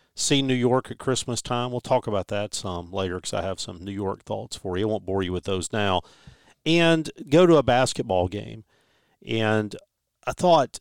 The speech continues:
a couple of things out of this basketball game. Mississippi State obviously beating Rutgers seventy to sixty. A few things jump out at me. First, that is among the least neutral of neutral site games outside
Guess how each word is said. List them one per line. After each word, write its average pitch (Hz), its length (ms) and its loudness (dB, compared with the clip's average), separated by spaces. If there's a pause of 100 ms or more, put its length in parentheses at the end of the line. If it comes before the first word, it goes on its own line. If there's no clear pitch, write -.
(140)
a 120 80 0
couple - 340 0
of 104 80 2
things 104 440 -4
out 107 220 0
of 95 60 -4
this 95 180 -4
basketball 92 520 -2
game. 90 240 -6
Mississippi 107 300 -4
State 104 260 0
obviously 98 380 -2
beating 95 360 -6
Rutgers 92 440 -4
seventy 98 400 -2
to 87 80 -8
sixty. - 500 -4 (320)
A 117 80 0
few 180 160 0
things 139 300 -2
jump 110 240 2
out 95 200 0
at 92 140 -6
me. 101 140 -12
First, 123 580 0 (440)
that 143 240 2
is 135 200 2
among 139 480 2
the 123 120 2
least 131 520 -4
neutral 120 760 -4 (360)
of 107 160 -4
neutral 123 420 0
site 113 420 0
games 95 600 -6 (540)
outside 143 920 -2